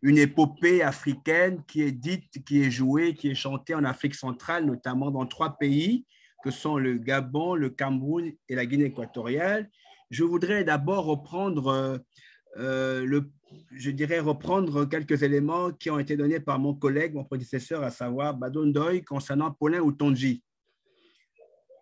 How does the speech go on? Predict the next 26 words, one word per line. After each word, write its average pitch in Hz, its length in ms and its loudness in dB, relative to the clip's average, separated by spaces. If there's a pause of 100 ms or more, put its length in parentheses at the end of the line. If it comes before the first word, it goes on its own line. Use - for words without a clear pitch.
(140)
Euh, - 480 -20
je 151 140 0
crois 226 260 2
que 208 140 0
Paulin 214 380 2
Otonji 202 540 0
est 196 120 2
considéré 185 720 4
aujourd'hui 165 400 4
comme 185 160 -4
étant 165 300 -2
l'une 185 320 4
des 160 120 0
grandes 156 300 -2
figures 175 480 0
de 151 80 -2
la 143 80 2
philosophie 147 800 0
africaine, 143 880 2 (800)
non 139 240 2
seulement 147 540 2
pour 139 200 -4
sa 143 160 0
critique 147 720 -6
de 127 60 -2
l'ethnophilosophie, 131 1200 -2